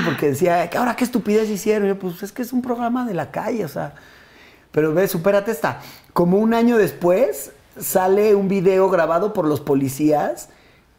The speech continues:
en, en, con Carlos Loret, donde eran los mismos policías que habían destruido las patrullas, que nos habían cobrado a nosotros. Entonces ya se volvió acá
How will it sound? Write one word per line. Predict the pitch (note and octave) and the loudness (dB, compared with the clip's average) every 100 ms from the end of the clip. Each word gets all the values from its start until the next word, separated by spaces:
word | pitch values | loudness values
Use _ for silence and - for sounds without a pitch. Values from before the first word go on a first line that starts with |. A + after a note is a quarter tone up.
| _ | _
en, | D#3 D#3 E3 D#3 | 0 0 -2 0
en, | D3+ D#3 | 0 0
con | D#3 D3 | -2 -2
Carlos | D#3+ F3 G3 | -2 -2 -2
Loret, | D#3 C#3 C#3+ G#3+ - - _ _ - | 0 0 0 -2 -6 -20 _ _ -2
donde | D3+ D#3 | 0 2
eran | F#3+ B3 | 2 2
los | A3 E3+ | 2 2
mismos | G#3 C#4+ E4 - | 2 4 2 2
policías | B3+ G#3 - A3+ A3+ | 2 0 -2 -2 -2
que | A3 | 0
habían | F#3+ G#3+ A3+ | 2 2 2
destruido | G3 - E3+ F#3 A3+ | 0 0 2 2 2
las | A#3 D#3 | 0 -2
patrullas, | D3 C3+ D#3+ F#3+ | -4 -2 0 0
que | F3+ | 0
nos | D#3+ D3 | -2 0
habían | D#3 F#3 A3+ A#3 | 0 2 0 0
cobrado | F#3+ E3+ E3+ F3+ G3+ | 0 0 0 0 0
a | A3 | -2
nosotros. | F3 C3 D3+ D3+ E3 B3 | -2 -2 -2 0 -2 -2
Entonces | C4 D4 C4+ C4+ B3 A#3+ - _ D3+ C#3+ | -6 -14 -14 -16 -18 -20 -20 _ -4 -2
ya | C#3+ C#3+ C3 | 0 -2 -2
se | B2+ | -4
volvió | B2+ B2 C3+ | -2 -2 -2
acá | B2+ C3 B2 A#2 | -2 -2 -2 -4